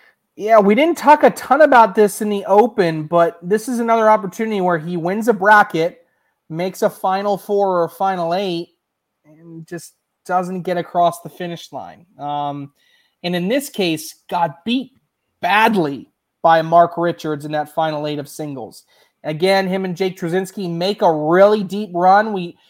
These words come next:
you mentioned how good Jake Trzynski was throwing all weekend long, Anthony, and then they just, they got close and they couldn't finish, right? Couldn't get to the end.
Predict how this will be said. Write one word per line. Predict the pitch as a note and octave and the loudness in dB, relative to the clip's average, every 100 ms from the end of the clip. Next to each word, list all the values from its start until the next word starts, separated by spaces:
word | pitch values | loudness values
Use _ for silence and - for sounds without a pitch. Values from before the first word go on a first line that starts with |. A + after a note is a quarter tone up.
| _ | _
you | D#3+ G3 | -8 -4
mentioned | G#3 G#3 G3 G#3+ | -2 -2 -4 -6
how | F#3+ G3 | -2 0
good | E3+ G3+ F3 | 0 -2 -2
Jake | F#3+ F#3+ | -4 -6
Trzynski | - F3 F#3 G3 - G#3 | -6 -6 -6 -8 -10 -8
was | F#3+ | -6
throwing | - F#3+ F#3+ F#3 | -6 -4 -2 2
all | F3+ F#3 | 4 2
weekend | F#3+ F#3 G3 F3+ E3+ | -2 -6 -4 -2 0
long, | F3+ G3 G3 | 2 0 -4
Anthony, | G#3 A3 A#3 A3+ | -10 -10 -8 -8
and | G3 | -8
then | G#3 | -8
they | A3+ | -8
just, | G#3+ A3 - _ _ _ - | -8 -12 -16 _ _ _ -6
they | F#3+ | 0
got | G3+ F#3 | 0 0
close | - G3+ A#3+ C#4 C#4 | -2 2 4 2 0
and | G#3 G3+ | -10 -8
they | F#3+ E3 _ _ - | -10 -12 _ _ -12
couldn't | G#3 F#3+ E3+ | -8 -8 -12
finish, | - F3+ D#3 - - - _ | -12 -8 -8 -10 -18 -20 _
right? | D3 D3+ D3+ | -6 -6 -6
Couldn't | - F#3+ | -8 -4
get | F#3 F3 | -4 -6
to | |
the | E3+ F3 | -6 -4
end. | D3+ A#2 | -4 -6